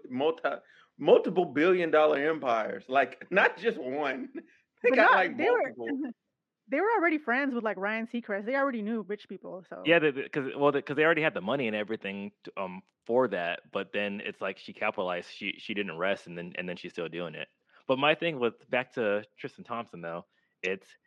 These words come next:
Speaker 3: he
Speaker 1: Mm-hmm.
Speaker 3: got caught, he's doing everything, he, he's saying, hey, he wants to go ahead and be the best father he could, he could be, but then he's also trying to get Khloe back as well, too.
Speaker 2: How
Speaker 1: Yeah,
Speaker 2: long were they
Speaker 1: oh
Speaker 2: back
Speaker 1: my
Speaker 2: together before, before he cheated again?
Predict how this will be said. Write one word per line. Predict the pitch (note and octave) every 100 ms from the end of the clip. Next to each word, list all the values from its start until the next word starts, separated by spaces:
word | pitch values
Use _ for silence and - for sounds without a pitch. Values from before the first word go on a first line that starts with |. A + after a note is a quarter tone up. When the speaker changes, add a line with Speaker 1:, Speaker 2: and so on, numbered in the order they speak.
| _ _
Speaker 3:
he | B2 A#2+
Speaker 1:
Mm-hmm. | A#2+
Speaker 3:
got | A2+ -
caught, | - B2 A#2+ -
he's | A#2 G#2 G2+ F#2+
doing | A#2 A2
everything, | A2 A2+ G#2+ A#2 G#2+ G#2+ G#2
he, | A2 G2+
he's | A2+ G#2+
saying, | B2 A2 G#2+ G#2
hey, | B2 A#2 G#2 G2+
he | G#2 A2
wants | A2 -
to | G#2
go | G#2+ G#2
ahead | G#2 A2 A2 G#2 -
and | G2+ G2 F2+ F#2 - _ _
be | A#2
the | G2
best | G2+ A2+ -
father | A#2+ A#2+ G2
he | A#2
could, | - F#2
he | B2+
could | - D#2+
be, | A#2 A2+ F2+ - _ _ -
but | G#2
then | G#2
he's | G2+
also | A2 G#2
trying | - A2+ G2+
to | F2+
get | G2 F#2+ - _ _
Khloe | - G#2 F2 E2
back | G2 F2+ D#2+ D#2+
as | -
well, | F2 D2+
too. | - - - - _ _ _ _ _ _ - _ _
Speaker 2:
How | - D#4
Speaker 1:
Yeah, | G#4+
Speaker 2:
long | F#4
were | D#4+
they |
Speaker 1:
oh | D#4
Speaker 2:
back | D4
Speaker 1:
my | C#4+
Speaker 2:
together | C4+ A#3
before, | A3 B3 C4 - A#3+
before | B3+ C4
he | A#3
cheated | A#3+ G#3
again? | F#3+ F#3 F#3